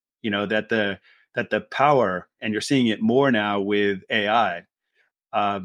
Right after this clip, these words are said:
that the power that you're going up against is just the kind of power that would have been the envy of any dictator in history.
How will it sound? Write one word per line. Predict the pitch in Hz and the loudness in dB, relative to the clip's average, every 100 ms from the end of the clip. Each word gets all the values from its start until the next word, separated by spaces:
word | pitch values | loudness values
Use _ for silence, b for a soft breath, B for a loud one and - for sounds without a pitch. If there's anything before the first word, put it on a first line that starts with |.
| 92 | -6
that | 110 | -4
the | 104 - | -4 -6
power | - 156 156 123 | 0 2 4 2
that | 113 110 | 0 0
you're | 117 | -2
going | 113 117 117 113 | 0 0 0 0
up | 117 - _ _ _ _ _ | 0 -2 _ _ _ _ _
against | 110 110 98 98 - - _ _ _ _ _ _ - | -4 -4 -4 -6 -12 -20 _ _ _ _ _ _ -2
is | 120 117 98 | 0 0 -2
just | - 123 117 - _ _ - | 0 0 0 -12 _ _ -8
the | 120 | -4
kind | - 143 135 | 0 2 2
of | - | 2
power | 120 117 113 | 2 2 2
that | 110 110 | 0 0
would | 117 | 0
have | 110 95 | -2 0
been | 110 107 | -2 0
the | 110 110 | -2 -2
envy | 120 117 107 104 104 | 0 0 0 -2 -2
of | 101 | -2
any | 107 110 104 | -2 -2 -4
dictator | 98 113 - 117 110 107 104 - | -2 -4 -2 -4 -2 0 -2 -4
in | 104 98 107 | -8 -6 -6
history. | 120 - 50 | -6 -8 -16